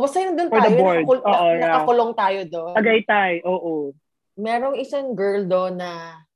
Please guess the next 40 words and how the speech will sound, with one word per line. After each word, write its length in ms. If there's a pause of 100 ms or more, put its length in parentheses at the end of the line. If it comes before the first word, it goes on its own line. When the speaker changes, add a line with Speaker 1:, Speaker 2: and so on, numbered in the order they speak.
(1120)
Speaker 1:
kasi 160
parang 320
that 240
time, 320
di 80
ba, 320
eight 160
to 80
five 240
yung 240
classes 400
natin. 480 (320)
Speaker 2:
Okay, 320
oo. 320
Speaker 1:
Hindi 160
siya, 160
hindi 160
siya 80
pupunta 400
sa 320
akin. 640 (220)
Hindi 80
siya 160
pupunta 320
sa 120 (200)
akin 640
ng 140 (100)
Speaker 2:
Okay. 320
Speaker 1:
fa-, 240
ng 140
after 420
five. 480
Speaker 2:
After, 240
oo, 240
Speaker 1:
I 160
don't 160
Speaker 2:
after 80
Speaker 1:
know, 80
Speaker 2:
class. 160
Speaker 1:
kasi 80